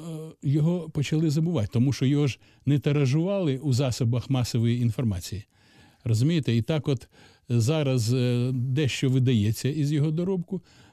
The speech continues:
Ну, треба сказати, що він, м, е, переклав, це, м, е, дослідник Черняк уклав здоровенну бібліографію, товстезну книжку, е, перекладів Лукаша. І там десь, е, три з половиною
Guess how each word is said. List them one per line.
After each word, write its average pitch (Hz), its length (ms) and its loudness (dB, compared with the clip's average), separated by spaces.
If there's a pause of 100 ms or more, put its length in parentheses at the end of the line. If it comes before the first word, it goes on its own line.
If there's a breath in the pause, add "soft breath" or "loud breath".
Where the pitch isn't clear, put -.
Ну, 180 440 0
треба 160 280 -2
сказати, 170 240 -2
що - 140 -4
він, 165 240 0 (460 soft breath)
м, 123 340 2
е, 123 500 2
переклав, 135 680 -2
це, 147 220 0
м, 143 280 -2
е, 127 220 0
дослідник 131 480 0
Черняк 151 460 -2
уклав 120 480 0
здоровенну 123 480 2
бібліографію, 123 880 0 (340 soft breath)
товстезну 113 500 0
книжку, 95 400 -4 (420 loud breath)
е, 101 40 -6
перекладів 107 440 0
Лукаша. 104 260 -4
І 98 60 -2
там 160 220 -2
десь, 156 280 -6 (480 soft breath)
е, 120 180 0
три 160 240 0
з - 80 -8
половиною 160 840 2